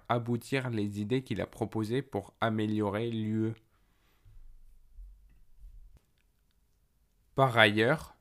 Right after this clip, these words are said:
le parti centriste modem de François Bayrou et l'ancien parti U D F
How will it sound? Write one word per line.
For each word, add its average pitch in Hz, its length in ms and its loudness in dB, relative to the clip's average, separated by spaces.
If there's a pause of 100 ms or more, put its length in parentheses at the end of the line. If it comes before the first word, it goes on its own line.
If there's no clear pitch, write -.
le 98 160 2
parti 127 500 2
centriste 120 760 -2
modem 104 640 2
de 95 120 0
François 113 520 -2
Bayrou 101 500 2 (400)
et 104 100 4
l'ancien 117 400 0
parti - 540 -2 (160)
U 135 140 0
D 117 340 2
F - 200 -18